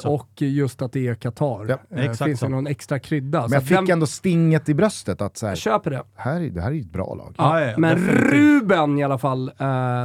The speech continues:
Speaker 2: den ecuadorianska Ruben finns i alla fall boostad, om man då tror på fotbollspolitik och värdnationer som vinner i sina premiärer på ett eller annat jävla sätt. Det började ju redan i Ryssland.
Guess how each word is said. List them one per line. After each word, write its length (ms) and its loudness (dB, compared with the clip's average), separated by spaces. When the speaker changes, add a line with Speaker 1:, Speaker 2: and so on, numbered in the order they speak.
Speaker 2:
den 260 -4
ecuadorianska 1200 2
Ruben 480 0
finns 320 0
i 40 0
alla 100 -2
fall 140 0
boostad, 680 -2
om 220 2
man 120 2
då 80 0
tror 300 0
på 120 -2
fotbollspolitik 1120 -2
och 240 -4
värdnationer 880 0
som 180 0
vinner 360 -2
i 80 -4
sina 200 -2
premiärer 720 0
på 160 -2
ett 320 -2
eller 140 2
annat 360 4
jävla 300 4
sätt. 340 -2
Det 80 -2
började 400 2
ju 120 2
redan 340 0
i 260 -2
Ryssland. 420 -2